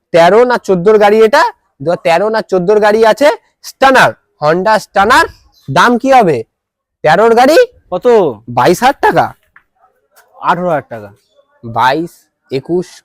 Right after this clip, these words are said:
Speaker 2: আঠেরো,
Speaker 1: কুড়ি,
Speaker 2: আঠেরো।
Speaker 1: উনিশ, আঠেরো। আঠেরো মানেই দীপু ভাই, আর দীপু ভাই মানে সতেরো, ষোলো।
Speaker 2: এর পরেও কম?
Speaker 1: পনেরো হাজার টাকা।
Speaker 2: পনেরো হাজার টাকায়?
Speaker 1: দাদা, পনেরো হাজার টাকা, দু হাজার চোদ্দোর গাড়ি।
Speaker 2: সেলফ
Speaker 1: টানা
Speaker 2: স্টার্ট রেডি।
Speaker 1: চোদ্দোর গাড়ি,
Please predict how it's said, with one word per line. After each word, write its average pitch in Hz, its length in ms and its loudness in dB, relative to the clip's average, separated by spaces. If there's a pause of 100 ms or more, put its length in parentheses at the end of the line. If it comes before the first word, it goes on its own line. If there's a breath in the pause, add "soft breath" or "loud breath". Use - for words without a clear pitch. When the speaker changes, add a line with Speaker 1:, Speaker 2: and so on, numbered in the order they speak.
Speaker 2:
আঠেরো, 202 320 -2
Speaker 1:
কুড়ি, 139 240 -4
Speaker 2:
আঠেরো। 185 300 -2
Speaker 1:
উনিশ, 107 160 -6 (300)
আঠেরো। 127 320 -8 (460)
আঠেরো 180 260 -6 (100)
মানেই 208 260 -2 (640)
দীপু 165 300 0
ভাই, 110 160 -2 (240)
আর 113 140 -16
দীপু 143 240 -8
ভাই 175 200 -2
মানে 208 140 -6 (260)
সতেরো, 165 420 -4 (520)
ষোলো। 139 280 -6 (1200)
Speaker 2:
এর 185 160 -8
পরেও 226 200 0 (100)
কম? 247 140 -2 (200)
Speaker 1:
পনেরো 113 280 -14
হাজার - 180 -20
টাকা। - 160 -20 (260)
Speaker 2:
পনেরো 196 360 -2 (100)
হাজার 226 200 2 (100)
টাকায়? 233 260 -2 (100)
Speaker 1:
দাদা, 190 200 2 (380)
পনেরো 226 320 2 (100)
হাজার 233 240 2 (100)
টাকা, 247 160 2 (140)
দু 214 60 0 (120)
হাজার 208 280 0 (160)
চোদ্দোর 214 460 2
গাড়ি। 131 180 0 (340)
Speaker 2:
সেলফ 226 180 2
Speaker 1:
টানা 220 120 0
Speaker 2:
স্টার্ট 214 300 2
রেডি। 226 60 6
Speaker 1:
চোদ্দোর 240 340 4
গাড়ি, 262 120 2